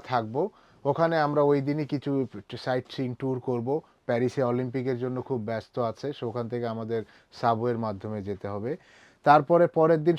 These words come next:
সকালে আমরা চলে যাব সুইজারল্যান্ড। আমরা সুইজারল্যান্ডে তিন রাত্র থাকব, একই হোটেলে থাকব। আমাদের হোটেল পার্টনার হচ্ছে বিএনবি হোটেলস। So তারা খুবই সুন্দর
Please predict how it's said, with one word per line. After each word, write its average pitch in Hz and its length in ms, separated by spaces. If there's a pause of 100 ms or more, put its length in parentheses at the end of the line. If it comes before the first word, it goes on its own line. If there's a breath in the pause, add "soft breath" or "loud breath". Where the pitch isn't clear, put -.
সকালে 156 320
আমরা 143 140 (100)
চলে 127 220
যাব 117 240
সুইজারল্যান্ড। 98 540 (1040 soft breath)
আমরা 170 220 (360)
সুইজারল্যান্ডে 185 600 (120)
তিন 185 120 (120)
রাত্র 156 200 (160)
থাকব, 117 220 (140)
একই 160 340
হোটেলে 123 320 (100)
থাকব। 110 220 (200)
আমাদের 139 320
হোটেল 131 300 (100)
পার্টনার 127 420
হচ্ছে 117 340
বিএনবি 120 500 (540 loud breath)
হোটেলস। 127 420 (440 soft breath)
So 131 80 (560)
তারা 143 180
খুবই 147 360
সুন্দর 139 280